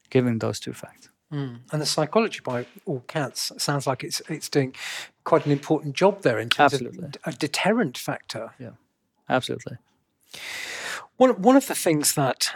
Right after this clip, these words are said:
Speaker 2: um, all retailers are trying to battle, especially those that have really gone into the e-com space, is making their experience truly frictionless.
Speaker 1: Mm.
Speaker 2: Um, what challenges have you faced there, and how have you overcome them?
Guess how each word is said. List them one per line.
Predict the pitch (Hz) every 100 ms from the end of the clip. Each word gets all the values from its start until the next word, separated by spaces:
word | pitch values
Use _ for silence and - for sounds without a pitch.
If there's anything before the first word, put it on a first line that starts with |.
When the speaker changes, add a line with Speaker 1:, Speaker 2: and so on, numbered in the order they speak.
| -
Speaker 2:
um, | 143 131 127 120 117 113 120 _ _ _ -
all | 175
retailers | 160 139 - 123 120 113
are | 135
trying | - 131 123
to | 131
battle, | 123 120 131
especially | 117 165 - 151
those | 143 123 -
that |
have | 131 156
really | 135
gone | 127 127
into | 120 -
the | 123
e-com | - 123 117
space, | - - 120 117 127
is | 117
making | 143 131 - 123
their | 117
experience | - - 120 - _
truly | - 165 123
frictionless. | - - - - 120 107 - - -
Speaker 1:
Mm. | 147 - - - - - 190
Speaker 2:
Um, | 202 -
what | 285
challenges | - 247 214 185 165 -
have | 156
you | 170
faced | 147 170 151 -
there, | 160 143
and | 139
how | 160
have | 190 175
you | 170
overcome | 147 143 - - 131 120
them? | 113 117